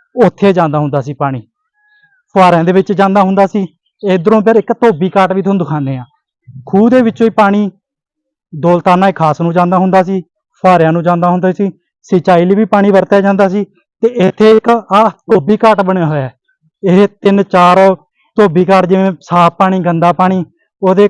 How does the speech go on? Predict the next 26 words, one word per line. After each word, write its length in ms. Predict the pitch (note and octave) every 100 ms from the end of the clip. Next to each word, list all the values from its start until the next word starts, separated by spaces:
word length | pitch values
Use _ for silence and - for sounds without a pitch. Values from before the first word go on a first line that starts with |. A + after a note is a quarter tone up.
| G#3+
ਘਾਟ 200 | F#3+ E3+
ਬਣਾਏ 260 | E3 F3
ਹੋਏ 160 | D3 D3
ਸਨ, 240 | D#3 C3+ A2 _ _ _ _ _ _ _
ਤੁਸੀਂ 220 | E3+ F3 E3
ਦੇਖ 220 | D#3 -
ਸਕਦੇ 320 | D3+ C#3 C#3
ਹੋ। 80 | B2+ - _ - _
ਉਹਨਾਂ 260 | F#3 G3+ G#3
ਚੋਂ 120 | A3+
ਹੀ 40 | -
ਪਾਣੀ, 320 | G3+ G#3 G#3 - _ _
ਹੁਣ 100 | G#3
ਕੁਝ 180 | G#3 A3+
ਨਿਸ਼ਾਨੀਆਂ 500 | A#3 - G3 F#3+ G#3+
ਹੈਗੀਆਂ 360 | E3+ D#3+ F3+ G3
ਨੇ, 140 | F#3+ D#3+ _ _ -
ਉਹ 80 | F#3+
ਪਰਲੇ 340 | G3 F3+ G3
ਪਾਸੋਂ 340 | G#3 G#3 - G#3+
ਤੋਂ 100 | G#3+
ਹੀ 40 |
ਪਾਣੀ 300 | G3+ F#3 G3+ G3+
ਇੱਧਰ 240 | D#3 E3+
ਆਉਂਦਾ 240 | G3+ G3 G3
ਸੀ। 200 | G#3